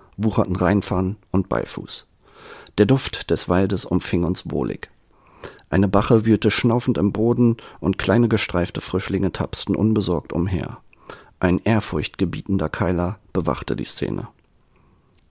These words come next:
Ich hielt mich gebückt und bewegte mich trotz Nadias eindringlicher Warnung auf die Waldwesen zu.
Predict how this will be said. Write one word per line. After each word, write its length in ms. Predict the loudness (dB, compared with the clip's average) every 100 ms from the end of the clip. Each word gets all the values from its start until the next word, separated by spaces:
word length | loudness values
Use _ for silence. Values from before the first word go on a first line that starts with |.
| -4
Ich 160 | -2
hielt 180 | 2 2
mich 180 | 2 2
gebückt 560 | 2 2 -2 -6 -12 -2
und 160 | -2
bewegte 340 | 0 0 2 2
mich 200 | 0 0
trotz 280 | -6 -2 2
Nadias 360 | 2 2 -2
eindringlicher 680 | 0 0 2 2 2 0 0
Warnung 340 | 0 0 0 -2
auf 160 | -4
die 140 | -4 0
Waldwesen 440 | 0 0 -2 -2
zu. 220 | -4 -6